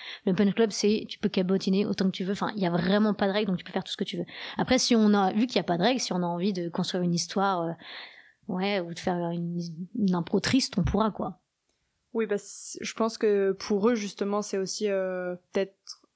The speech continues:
Speaker 2: je dirais pas l'intérêt, mais peut-être un des, un des bonus qu'ils voient aussi à venir, euh, affronter, entre guillemets, les, les Européens, c'est peut-être aussi de, bah, aussi découvrir un peu, euh, bah, nos manières à nous d'improviser, et peut-être que nos manières, euh,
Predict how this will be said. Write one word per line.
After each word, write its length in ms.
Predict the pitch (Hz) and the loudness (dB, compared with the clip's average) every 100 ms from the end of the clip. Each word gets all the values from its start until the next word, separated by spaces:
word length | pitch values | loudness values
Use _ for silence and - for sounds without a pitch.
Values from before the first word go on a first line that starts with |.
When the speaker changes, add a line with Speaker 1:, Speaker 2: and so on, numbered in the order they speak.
| _ - | _ -14
Speaker 2:
je 100 | 190 | -8
dirais 220 | 202 180 | -6 -6
pas 120 | 190 | -8
l'intérêt, 640 | 175 180 190 - 214 202 220 | -6 -6 -8 -6 -6 -2 -2
mais 240 | 196 185 | -2 0
peut-être 240 | 220 214 - | 0 0 2
un 160 | 220 220 | 2 2
des, 720 | 208 202 196 196 190 190 185 _ _ | 0 -2 -2 -2 -2 -4 -8 _ _
un 160 | 196 202 | -4 0
des 100 | 196 | -2
bonus 420 | 180 220 226 226 | 2 2 2 -2
qu'ils 200 | - 208 | -4 -6
voient 220 | 185 202 | 0 2
aussi 220 | 196 196 | 2 2
à 140 | 214 196 | 2 2
venir, 340 | 185 190 185 | 0 -4 -2
euh, 220 | 185 180 175 | -2 -4 -4
affronter, 460 | - 196 - 214 226 | 0 0 0 -2 0
entre 220 | 214 202 | 0 0
guillemets, 260 | 180 185 196 | -4 -2 -2
les, 440 | 190 185 180 175 | 0 0 -2 -2
les 160 | 170 170 180 | -4 -4 -4
Européens, 420 | 175 175 185 226 | -4 -2 0 0
c'est 140 | 226 | -2
peut-être 240 | 185 185 - | -2 -2 -2
aussi 180 | 190 190 | -8 -4
de, 380 | 180 175 175 _ _ _ _ - | -2 -2 -6 _ _ _ _ -2
bah, 140 | 185 180 | 2 2
aussi 280 | 185 233 | 0 -2
découvrir 560 | 190 208 - 202 214 208 | 0 -2 -2 -2 0 2
un 120 | 196 | 0
peu, 200 | 196 214 208 | 2 2 4
euh, 560 | 190 185 185 180 185 180 _ - | 4 4 2 0 -2 -6 _ -2
bah, 140 | 175 | 0
nos 180 | 175 214 | 4 4
manières 320 | 214 202 202 | 4 2 2
à 60 | 196 | 2
nous 100 | 202 | 0
d'improviser, 800 | 185 185 - 185 185 220 262 - | 0 -2 -4 -4 0 2 2 2
et 40 | 196 | 0
peut-être 180 | 202 | -2
que 80 | - | 0
nos 160 | 190 202 | 0 2
manières, 380 | 208 202 202 202 | 2 2 2 2
euh, 180 | 190 | 2